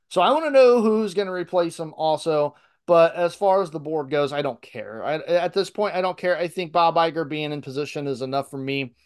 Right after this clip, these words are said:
to hold Disney. I have enough faith in that guy to where we don't need, you know, six or whatever it was, um, activist investors on the board mucking things up. So I said mucking, so we're keeping this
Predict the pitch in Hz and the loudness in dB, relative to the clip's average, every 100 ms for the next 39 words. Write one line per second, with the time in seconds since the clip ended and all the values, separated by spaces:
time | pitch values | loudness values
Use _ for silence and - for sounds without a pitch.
0 | _ _ _ 160 127 156 151 120 139 139 | _ _ _ -4 0 2 2 0 0 0
1 | 131 139 127 - _ _ 143 143 147 139 | -2 -8 -8 -14 _ _ 0 0 0 -2
2 | - 143 131 135 131 123 131 127 127 120 | -4 -6 -6 -8 -8 -8 -4 -4 -4 -6
3 | - 127 123 120 117 - 135 131 127 120 | -8 -4 -4 -4 -8 -8 -4 -2 -2 -4
4 | 127 123 117 - - 127 120 117 113 - | -6 -4 -6 -12 -12 -8 -6 -6 -6 0
5 | 143 135 - - 131 131 131 123 123 117 | 0 0 -6 -4 -2 2 2 2 -2 0
6 | 120 120 113 - _ _ _ - 117 113 | -2 -2 -6 -12 _ _ _ -4 -2 0
7 | 110 131 135 - 123 120 123 117 117 - | -2 -4 -6 -4 -4 -4 -4 -4 -4 -4
8 | 117 117 117 107 117 113 113 110 113 120 | -6 -6 -6 -6 -6 -4 -4 -6 -6 -6
9 | 110 101 - - 123 107 101 - _ _ | -8 -10 -14 -8 -6 -6 -8 -14 _ _
10 | - 127 156 135 135 135 - 113 95 92 | -4 0 2 2 2 2 0 -6 -8 -10
11 | - 120 110 117 143 120 135 123 127 - | 0 0 0 -2 0 2 2 0 -2 -4